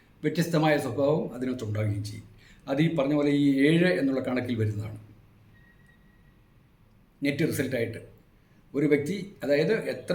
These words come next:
പേരുണ്ടെങ്കിലും ശരി, ഏഴ്, ടോട്ടൽ പോപ്പുലേഷനകത്ത് ഏഴ് പേര് ഒരേ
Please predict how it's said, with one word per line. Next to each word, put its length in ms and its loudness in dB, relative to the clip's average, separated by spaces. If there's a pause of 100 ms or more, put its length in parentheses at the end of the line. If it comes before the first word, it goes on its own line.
(120)
പേരുണ്ടെങ്കിലും 500 0
ശരി, 180 -4 (520)
ഏഴ്, 180 0 (840)
ടോട്ടൽ 320 2
പോപ്പുലേഷനകത്ത് 540 0 (140)
ഏഴ് 240 4
പേര് 200 0
ഒരേ 160 2